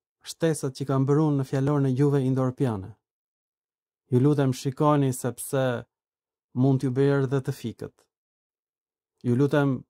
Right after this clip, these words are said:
mendoni mirë për atë që do shikoni. Sepse mua kjo më ka kushtuar jetën, praktikisht, ky fjalor. Dhe këtë ka gjetur Alvin Kloekhurst, ka bërë doktoraturën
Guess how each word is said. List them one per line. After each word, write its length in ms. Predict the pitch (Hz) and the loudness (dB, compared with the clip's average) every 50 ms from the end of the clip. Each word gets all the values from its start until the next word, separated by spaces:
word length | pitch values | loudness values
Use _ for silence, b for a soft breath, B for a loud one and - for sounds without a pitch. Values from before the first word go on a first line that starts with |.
| _ _ _ _ _ _ _ _ _ _ _ | _ _ _ _ _ _ _ _ _ _ _
mendoni 480 | - 131 131 127 143 151 147 143 143 139 | 0 0 4 4 4 4 6 4 4 4
mirë 340 | 143 147 143 143 135 120 - _ _ _ _ | 4 4 2 2 0 -2 -6 _ _ _ _
për 140 | - 135 131 | -6 -4 -4
atë 160 | 127 127 143 131 | -2 -2 -4 -4
që 80 | 143 131 | -2 -2
do 100 | 120 127 | -2 -2
shikoni. 480 | 117 - 131 - - 113 104 98 98 101 - _ _ _ _ _ _ _ _ _ _ _ _ _ _ _ _ _ _ _ _ _ _ _ _ _ _ _ _ _ _ _ _ _ _ _ _ _ - | -2 -4 -6 -4 -4 -4 -4 -4 -6 -10 -12 _ _ _ _ _ _ _ _ _ _ _ _ _ _ _ _ _ _ _ _ _ _ _ _ _ _ _ _ _ _ _ _ _ _ _ _ _ -6
Sepse 360 | - 139 127 - - 147 139 | -4 -4 -2 0 0 0 2
mua 460 | 135 139 147 156 160 156 151 151 147 | 4 4 4 4 4 4 2 2 0
kjo 240 | 143 - - 151 147 | -4 -4 -4 -2 0
më 120 | 147 147 143 | 0 -2 -2
ka 120 | - 139 139 143 139 | -2 -4 -4 -6 -6
kushtuar 480 | - 139 - - - 147 147 139 139 143 | -8 -8 -8 -8 -4 -2 -2 0 0 0
jetën, 500 | 139 135 127 110 - - 101 101 98 98 - | 0 0 0 -2 -4 -6 -10 -10 -10 -10 -6
praktikisht, 920 | - 127 123 117 - - 113 - - 104 98 92 - - - _ _ _ _ _ _ _ | -4 -4 -4 -4 -6 -10 -12 -10 -10 -10 -10 -10 -10 -14 -14 _ _ _ _ _ _ _
ky 160 | _ - 127 | _ -4 -4
fjalor. 480 | - - 131 113 107 104 85 80 - - _ _ _ _ _ _ _ _ _ _ _ _ _ _ _ _ _ _ _ _ _ _ _ _ _ - | -2 0 0 0 0 -2 -4 -8 -12 -16 _ _ _ _ _ _ _ _ _ _ _ _ _ _ _ _ _ _ _ _ _ _ _ _ _ -2
Dhe 160 | 123 - 131 | 0 0 0
këtë 240 | 127 - - 165 156 - | 0 0 0 0 2 2
ka 100 | 151 135 | 2 2
gjetur 500 | 123 113 139 147 143 156 156 156 160 156 - _ _ _ _ _ | 2 2 2 2 2 2 0 0 0 -4 -8 _ _ _ _ _
Alvin 520 | 127 131 131 131 127 135 151 151 156 156 143 | -2 0 0 0 2 2 2 2 2 0 -4
Kloekhurst, 920 | - _ 160 165 151 147 143 - - 139 139 156 185 202 - - - _ _ _ _ | -6 _ 2 2 4 2 2 0 -2 -2 0 0 -2 -2 -6 -12 -18 _ _ _ _
ka 140 | _ 127 123 | _ -2 -2
bërë 260 | 120 117 151 156 139 | 0 0 0 0 2
doktoraturën 760 | 135 151 143 - 147 135 135 131 131 - 139 139 151 165 170 | 2 2 2 2 2 2 2 0 0 2 2 2 2 2 0